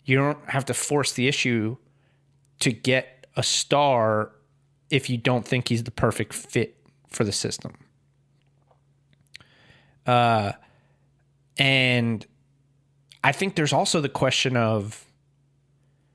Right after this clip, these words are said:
does bringing James Harden i-, in and putting the ball in his hands as much as you would have to for a guy who makes that kind of money and who can score that,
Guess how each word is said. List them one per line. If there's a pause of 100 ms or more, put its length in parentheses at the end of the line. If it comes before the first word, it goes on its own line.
(1400)
does (580)
bringing
James
Harden
i-,
in
and
putting
the
ball
in
his
hands
as
much
as
you
would
have
to
for
a
guy
who
makes
that
kind
of
money
and
who
can
score
that,